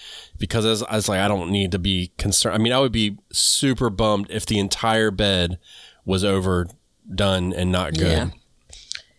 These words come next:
Speaker 2: And the other way to know if it's too, if the, the kernels are sunken in, you know, you've missed the window. If they're
Speaker 1: Yeah.
Speaker 2: on the ear and they're sunken in, which again kinda sucks.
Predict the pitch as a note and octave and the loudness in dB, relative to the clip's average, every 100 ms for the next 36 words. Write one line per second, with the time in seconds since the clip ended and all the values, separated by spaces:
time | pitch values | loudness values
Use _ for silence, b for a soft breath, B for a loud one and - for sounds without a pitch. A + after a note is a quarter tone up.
0 | _ F#3+ F3+ E3+ F3+ E3+ D#3 D3+ D3+ D3+ | _ -4 0 0 2 0 2 0 0 0
1 | D3 C#3 C#3 - - D#3 - D#3 D3 - | 0 0 -2 -2 -2 -4 -4 -4 -2 -2
2 | - - D3+ D3 - F3+ D3 D3+ C#3 - | -2 -6 -6 -6 -2 -2 0 0 0 0
3 | E3 C#3+ C#3 C#3+ C3 A#2 B2+ C3+ A#2 G2 | -2 -2 -2 -2 -2 -2 -4 -4 -4 -6
4 | C3+ - - C#3 C3+ C3+ - A2+ A#2+ A2 | -10 -14 -10 -8 -4 -2 0 -2 -4 -4
5 | D2+ B1+ C3+ _ - - C3+ G2+ F#2 - | -6 -6 -10 _ -16 -4 -2 0 0 -2
6 | C#3 C3 A#2+ G#2+ - B2+ B2 A#2 A#2+ - | -4 -6 -6 -4 -4 -6 -6 -8 -8 -8
7 | G2 G2 - - - - C3+ - - - | -8 -8 -8 -8 -12 -6 -6 -4 -4 -4
8 | - - - | -6 -8 -12